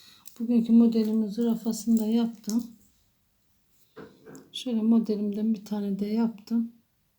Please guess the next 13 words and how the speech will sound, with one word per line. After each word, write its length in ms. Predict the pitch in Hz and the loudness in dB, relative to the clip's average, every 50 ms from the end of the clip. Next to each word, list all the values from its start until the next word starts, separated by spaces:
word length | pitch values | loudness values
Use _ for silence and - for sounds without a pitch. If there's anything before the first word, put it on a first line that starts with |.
| _ _ _ _ _ _ _ _ _ _ _ _ _ _ _ _ _ _ _ _ _ _ _ _ _ _ _ _ _ _ _ _ _ _ _ _ _ - | _ _ _ _ _ _ _ _ _ _ _ _ _ _ _ _ _ _ _ _ _ _ _ _ _ _ _ _ _ _ _ _ _ _ _ _ _ -20
Küçücük 540 | - - - - - - - 180 175 - - | -20 -16 -12 -12 -12 -10 -12 -14 -16 -18 -20
bir 100 | - _ | -20 _
tane. 420 | - - 190 175 165 196 233 226 - - - _ _ _ _ _ _ _ _ _ _ _ _ _ _ _ | -10 -6 -6 -4 -2 -2 -2 -4 -6 -8 -16 _ _ _ _ _ _ _ _ _ _ _ _ _ _ _
Şimdi 240 | - - 233 - - | -14 -8 -8 -8 -8
şöyle 500 | - - 262 240 202 202 208 226 233 226 | -6 -4 -2 -2 -2 -2 0 0 0 0
zürafamı, 760 | - - 233 233 202 185 - 202 202 196 196 202 202 226 - - - - - | 0 -2 -2 -2 -2 -2 -2 -4 -4 -4 -4 -4 -4 -6 -8 -10 -12 -18 -20
bir 100 | - _ | -20 _
tane 280 | - 254 226 185 180 185 | -8 -4 -2 -2 -2 -4
zürafa 420 | - - 233 214 185 - - 190 | -4 -6 -6 -6 -6 -6 -6 -6
yaptım. 600 | 185 202 233 220 - - - - - 208 202 196 | -4 -4 -4 -4 -6 -8 -12 -16 -14 -14 -12 -12
Zürafama 520 | 202 220 247 226 175 - 208 196 208 214 214 | -10 -8 -6 -6 -6 -6 -6 -8 -6 -6 -6
geri 380 | 196 - 196 190 196 214 196 | -6 -6 -6 -6 -6 -6 -6
dönüyorum. 440 | - 190 180 185 175 165 156 156 - | -6 -4 -4 -2 -2 -4 -6 -10 -18